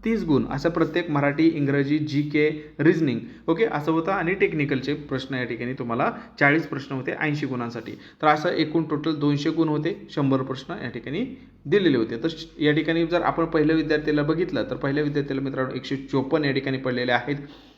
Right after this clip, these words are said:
अशा पद्धतीने प्रत्येक सब्जेक्ट वाईज त्यांनी दिलेला आहे, त्यामुळे एक सुटसुटीत पद्धतीने आलेला आहे. विद्यार्थ्यांना एक वाटतं की ठीक आहे, मला मराठीला एवढे, याला एवढे असे पडलेले आहेत. तर जास्तीत जास्त मराठीला विद्यार्थ्यांनी out of घेण्याचा प्रयत्न केलेला आहे. अठ्ठावीस विद्यार्थी,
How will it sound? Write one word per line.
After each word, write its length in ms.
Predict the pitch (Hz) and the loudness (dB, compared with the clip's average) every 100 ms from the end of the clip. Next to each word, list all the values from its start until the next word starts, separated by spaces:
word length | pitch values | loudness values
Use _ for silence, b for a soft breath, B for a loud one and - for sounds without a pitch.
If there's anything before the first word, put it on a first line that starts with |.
| B - | B 0
अशा 160 | 170 | 2
पद्धतीने 400 | 190 190 190 202 | 2 0 0 0
प्रत्येक 420 | 196 190 - 208 | 0 0 2 0
सब्जेक्ट 440 | 208 175 151 170 170 | 2 -2 2 0 2
वाईज 180 | 156 160 | 2 2
त्यांनी 280 | 156 147 | 0 0
दिलेला 300 | 160 139 113 | 0 0 2
आहे, 120 | 101 117 | 0 0
त्यामुळे 280 | 147 170 | 0 0
एक 140 | 190 170 | 0 -2
सुटसुटीत 440 | 185 165 180 175 | -4 0 0 0
पद्धतीने 500 | 180 170 156 160 165 | 2 0 2 0 2
आलेला 320 | 156 147 151 | 2 4 2
आहे. 220 | 143 143 151 B B - | 2 0 -4 B B -6
विद्यार्थ्यांना 400 | 135 156 156 160 | 0 2 2 0
एक 100 | 160 | 0
वाटतं 240 | 147 156 | -2 -2
की 80 | 151 | -2
ठीक 180 | 147 175 | -2 -2
आहे, 80 | 127 | -2
मला 240 | 123 131 - | -2 -4 -2
मराठीला 400 | 131 131 135 131 | 0 2 2 0
एवढे, 320 | 127 127 127 - | 0 -2 -4 -6
याला 180 | 120 123 | -4 -4
एवढे 280 | 123 120 - | -2 -4 -6
असे 160 | 139 151 | -8 -6
पडलेले 380 | 147 135 123 120 | -4 -2 2 2
आहेत. 200 | 123 156 B B - | 2 -2 B B -4
तर 40 | 147 | 4
जास्तीत 340 | 160 160 190 | 4 4 0
जास्त 240 | 175 170 | 0 -2
मराठीला 440 | 165 156 156 160 165 | -2 0 2 2 2
विद्यार्थ्यांनी 540 | 156 143 143 143 135 | 2 0 -2 -2 -2
out 200 | 135 147 | 0 -2
of 60 | 143 | -2
घेण्याचा 280 | 131 127 131 | -4 -2 -4
प्रयत्न 320 | 127 120 127 | -4 -6 -6
केलेला 320 | 123 120 123 | -6 -4 -2
आहे. 140 | 120 | -2
अठ्ठावीस 600 | 135 123 - - 156 170 | -2 -4 -4 0 2 2
विद्यार्थी, 120 | 143 | 0